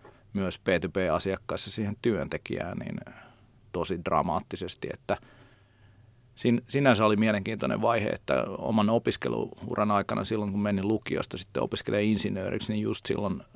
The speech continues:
sitten insinööriopinnoissa olikin internet ja ihmeteltiin, että mikä se on.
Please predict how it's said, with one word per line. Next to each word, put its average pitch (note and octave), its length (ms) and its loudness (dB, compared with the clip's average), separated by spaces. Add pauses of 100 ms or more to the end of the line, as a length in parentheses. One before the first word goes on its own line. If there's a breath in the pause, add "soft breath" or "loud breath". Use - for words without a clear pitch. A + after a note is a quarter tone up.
sitten G2 320 -4
insinööriopinnoissa G2 1000 -2
olikin G2+ 360 0
internet - 640 -4
ja C#2+ 100 -2
ihmeteltiin, - 540 -4
että - 200 -10
mikä - 280 -4
se C2 260 -2
on. - 100 -6